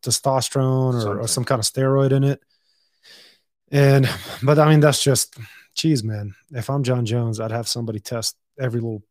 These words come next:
Speaker 1: every single thing that enters my body. I mean,
Speaker 2: Right.
Speaker 1: what, but, but the point is, I mean, that's, that's oversight on their part. But the point is that that's a dirty little secret about a lot of these supplements.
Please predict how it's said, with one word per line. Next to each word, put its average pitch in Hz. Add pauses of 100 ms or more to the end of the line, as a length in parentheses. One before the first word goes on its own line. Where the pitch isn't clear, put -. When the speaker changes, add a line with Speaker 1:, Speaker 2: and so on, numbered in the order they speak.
Speaker 1:
every 123
single 120
thing 120
that 110
enters 113
my 104
body. 110
I -
mean, 104
Speaker 2:
Right. 104
Speaker 1:
what, 113 (380)
but, 127
but 165
the 180
point 202
is, 143 (1300)
I 139
mean, 135
that's, 143
that's 139
oversight 123
on 123
their 120
part. 123
But 123
the 120
point 151
is 127
that 113 (220)
that's 139
a 139
dirty 127
little 117
secret 127
about 107
a 107
lot 107
of 104
these 101
supplements. 110